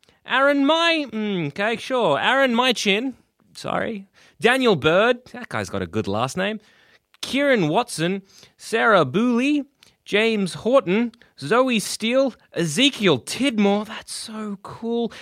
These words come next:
and Zachary Steinbacher. What a fine bunch of young heroes.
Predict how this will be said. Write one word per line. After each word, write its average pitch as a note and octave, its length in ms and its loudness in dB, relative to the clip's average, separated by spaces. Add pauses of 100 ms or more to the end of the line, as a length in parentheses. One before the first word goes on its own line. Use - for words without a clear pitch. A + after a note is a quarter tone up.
(120)
and D3 260 0
Zachary G3+ 560 0
Steinbacher. B2 1040 -2 (640)
What G#3 180 2
a B2+ 80 0
fine A#3+ 600 0
bunch G3+ 420 2
of G#2 140 -10
young E3 340 0
heroes. G2+ 500 -4